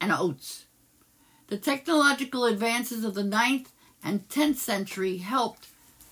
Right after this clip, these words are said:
these farmers. In the eight hundreds, the collar harness allowed horses to pull heavy cartloads.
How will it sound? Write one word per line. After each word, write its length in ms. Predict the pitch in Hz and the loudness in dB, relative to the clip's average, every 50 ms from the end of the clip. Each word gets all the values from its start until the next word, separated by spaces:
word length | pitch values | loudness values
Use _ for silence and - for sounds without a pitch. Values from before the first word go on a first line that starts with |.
| - - - | -20 -12 -6
these 280 | 214 214 185 185 180 | -4 -4 -2 -2 -4
farmers. 720 | - - - 190 185 160 139 135 120 113 139 - - - - _ - - - _ _ - - - - _ - - _ _ - - - - - - _ _ - - - - - _ - _ _ _ _ _ _ _ _ _ _ _ _ _ _ _ _ _ _ _ _ _ _ _ _ _ _ _ _ - - - _ _ _ _ | -8 -10 -10 -8 -4 -2 -2 -2 -2 -4 -6 -10 -14 -18 -20 _ -20 -20 -20 _ _ -20 -20 -20 -20 _ -20 -20 _ _ -20 -20 -20 -20 -20 -20 _ _ -20 -20 -20 -20 -20 _ -20 _ _ _ _ _ _ _ _ _ _ _ _ _ _ _ _ _ _ _ _ _ _ _ _ _ _ _ _ -20 -20 -20 _ _ _ _
In 200 | - 269 277 277 | 2 4 6 6
the 140 | 269 262 247 | 6 6 6
eight 200 | 247 277 339 349 | 6 6 4 4
hundreds, 720 | 330 320 320 311 262 220 196 202 226 226 - - - - - _ _ _ _ _ - | 4 6 6 6 6 6 6 4 2 0 -2 -6 -10 -12 -16 _ _ _ _ _ -12
the 80 | 180 | -12
collar 460 | 180 - - 262 277 302 285 277 269 | -10 2 8 10 10 10 10 8 6
harness 540 | 240 247 - 254 233 185 170 180 180 - - - - - | 6 6 6 6 6 4 2 -2 -4 -6 -10 -8 -2 0
allowed 440 | 180 208 214 233 240 247 247 226 | 2 6 8 8 8 8 6 2
horses 680 | - 269 294 311 320 - - - 156 135 135 - - - _ _ _ _ _ _ _ - | 0 0 0 2 2 0 0 -2 -4 -4 -6 -8 -12 -18 _ _ _ _ _ _ _ -10
to 100 | - 180 | -10 -10
pull 520 | - _ - - 254 247 240 240 240 233 | -10 _ -2 2 6 6 8 6 6 4
heavy 340 | 226 240 240 226 240 240 214 | 0 -2 -2 -2 -2 -4 -6
cartloads. 920 | - - 247 220 202 - 170 185 160 147 143 139 131 - - - - | 0 4 4 4 4 4 0 0 0 0 0 -2 -4 -8 -12 -14 -16